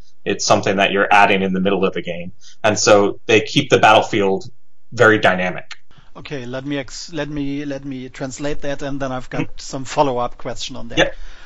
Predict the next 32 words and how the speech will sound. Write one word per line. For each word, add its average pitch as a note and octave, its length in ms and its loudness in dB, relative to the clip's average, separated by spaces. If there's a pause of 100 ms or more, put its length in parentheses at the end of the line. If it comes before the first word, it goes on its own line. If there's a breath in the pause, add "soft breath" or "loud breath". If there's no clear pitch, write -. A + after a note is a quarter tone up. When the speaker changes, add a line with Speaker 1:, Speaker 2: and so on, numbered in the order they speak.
(200 soft breath)
Speaker 2:
Okay, C#3+ 260 -12 (160)
ich - 120 -12
hab G3+ 80 -8
ihn G#3+ 80 -8
natürlich F#3 300 -8
gefragt, F3+ 380 -10
so, D#3+ 40 -8
ja, D3 180 -6 (140)
warum, E3+ 480 -12
was - 300 -12
macht F3+ 280 -8 (240)
The D3+ 140 -6
Other F#3 180 -6
Side F3 360 -8
jetzt - 280 -14
zu D#3 140 -10
was C#3+ 160 -8
Besonderem C3+ 600 -6
und C3 140 -8
warum C3+ 200 -8
sollte B2+ 300 -8
ich C#3+ 100 -6
jetzt E3 180 -8
als - 160 -12
Spieler, D3+ 440 -8
der B2+ 380 -12
eine C#3+ 180 -12
unglaubliche D3 580 -8
Auswahl D3+ 380 -10
an - 120 -12
verschiedenen C#3+ 540 -12
Sp-, - 320 -16